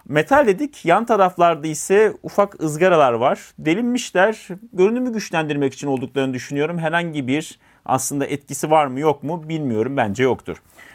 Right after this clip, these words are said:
Arka tarafına bakacak olursak dizüstü bilgisayarın bu tarafta çeşitli portlar yer aldığını görüyoruz. Güç girişimiz var, Ethernet'imiz var, display portumuz var, aynı zamanda H D M I'miz var. Mesela yan tarafına bakalım. Yan tarafında da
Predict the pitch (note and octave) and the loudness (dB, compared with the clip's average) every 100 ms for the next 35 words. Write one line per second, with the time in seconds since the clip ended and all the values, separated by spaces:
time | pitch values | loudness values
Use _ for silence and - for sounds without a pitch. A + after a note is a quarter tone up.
0 | - C#3+ E3 E4+ F4 A#3 F#3 D3+ C3+ C3+ | -2 -2 0 -2 -2 0 0 0 0 -2
1 | C3+ B2+ B2 - A2+ C3+ B2+ A#2+ C#3+ B2+ | 0 -2 0 -2 -2 -2 -6 -6 -4 -4
2 | B2+ B2 F#3+ D#4 E4 F#3+ E3+ G#3 F#3 F#3 | -4 -4 -4 -4 -4 -2 -2 -2 -6 -6
3 | - - F3 F3+ F3+ E3+ D3+ C#3 C3+ C3+ | -8 -2 -4 0 0 2 0 0 0 -2
4 | C3+ E3 D#3+ D#3 F#3+ - D3 - D3+ C#3 | -2 -2 -4 -6 -8 -6 -8 -6 -6 -2
5 | E3 C#3 - D3 D3 C#3+ F3+ F3+ D3 D3 | -2 -2 -2 -2 -2 -8 -8 -4 0 0
6 | B2+ A#2+ F#3+ G3+ G3 D#3+ D3+ C#3 D3 E3+ | -2 -6 -4 -2 -2 -2 -4 -4 -2 0
7 | D#3 D3 C#3 C3 D3+ F3 F3 _ _ _ | 0 0 0 0 0 -2 -4 _ _ _
8 | B2+ B2+ - D3+ D3 D3+ E3+ D3 A2+ A#2 | -4 -4 -2 -2 0 -2 -4 -4 0 0
9 | - _ _ _ - A2+ A#2+ A#2 C#3 D#3+ | 0 _ _ _ -14 -6 -2 0 0 0
10 | C#3+ C3 C3 A#2 A2+ C#3+ D3+ C3+ E3+ E3+ | -2 0 -2 -2 0 -2 0 0 0 0
11 | C#3 - B2+ A#2 C#3+ F3 | -2 -2 -4 0 0 0